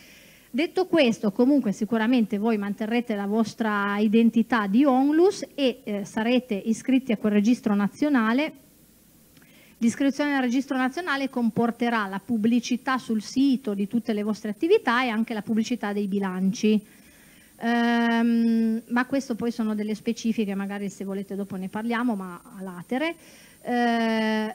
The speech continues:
di conseguenza anche l'albo comunale cittadino delle associazioni, a cascata tutta la normativa regionale e poi locale degli enti locali dovrà essere adeguata al blocco della riforma del terzo settore.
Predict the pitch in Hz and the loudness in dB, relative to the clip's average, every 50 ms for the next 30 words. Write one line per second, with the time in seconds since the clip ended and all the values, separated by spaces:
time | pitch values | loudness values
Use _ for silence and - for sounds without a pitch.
0 | - - - - 247 233 339 370 381 403 370 320 - 381 359 311 302 262 240 226 | -12 -16 -10 -4 0 2 2 2 2 0 -2 -2 -2 -4 -2 0 0 2 0 0
1 | - 262 247 269 330 403 - 339 294 262 254 269 311 320 269 311 294 - 254 233 | 0 0 -2 -2 -2 -4 -2 -2 0 2 2 2 0 0 0 -2 0 0 0 0
2 | 240 240 240 247 262 277 269 247 - - 240 - - 240 226 240 277 262 233 214 | 2 2 0 0 0 0 -2 -2 -2 -2 -4 -4 -4 -2 0 2 2 2 2 0
3 | 214 214 220 208 - 262 240 - 349 339 - 359 381 359 277 269 - 269 262 - | 0 -2 -2 -2 -2 -2 -2 -2 -2 -2 -2 -2 -2 -2 -4 -4 -6 -6 -8 -6
4 | - 294 269 220 196 - 208 202 262 285 269 302 277 254 233 226 226 233 240 247 | -4 -2 0 0 0 0 0 2 2 2 2 2 2 2 4 4 4 4 4 4
5 | 240 - 285 277 233 220 208 214 220 226 208 247 254 262 262 240 220 208 202 196 | 2 4 2 2 2 2 2 2 4 4 6 6 6 6 4 2 2 2 0 2
6 | - 254 254 247 240 294 349 - - 247 220 208 226 254 277 254 220 214 220 226 | 4 6 6 8 8 6 6 4 2 2 2 2 2 2 4 4 2 2 2 2
7 | 226 - 269 330 - - 220 214 214 208 208 208 208 208 214 - - 220 220 220 | 2 0 0 -2 -2 -2 -2 -2 -2 -2 -2 -2 -2 -4 -4 -4 -4 -4 -4 -2
8 | 277 226 208 196 185 180 - - 208 190 - - - 220 214 196 202 202 196 190 | -2 0 0 0 0 -2 -4 -4 -6 -6 -4 -2 0 0 2 4 4 2 2 2
9 | - 214 202 190 196 190 190 190 196 190 - - 202 190 190 185 185 185 185 - | 0 0 0 0 0 -2 -2 -2 -4 -4 -2 0 0 0 2 0 0 -2 -4 -4
10 | 196 190 - - 202 - - 190 - - - - 185 175 180 190 202 202 196 | -4 -4 -4 -4 -4 -4 -6 -8 -10 -8 -6 -4 -4 -4 -4 -4 -4 -4 -4